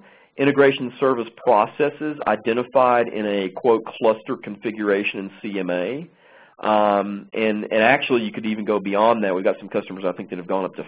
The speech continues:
five with that. Um, so again, you know, this layout and architecture is our basic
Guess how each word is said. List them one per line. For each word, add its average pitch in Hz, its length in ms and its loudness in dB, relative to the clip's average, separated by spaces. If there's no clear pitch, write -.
five 92 380 2
with 80 160 -12
that. 80 340 -6
Um, 98 500 0
so 117 360 4
again, 135 680 4
you 131 80 0
know, 120 180 4
this 170 220 4
layout 127 880 6
and 104 80 -2
architecture 117 880 2
is 110 120 -2
our 101 140 4
basic 131 520 0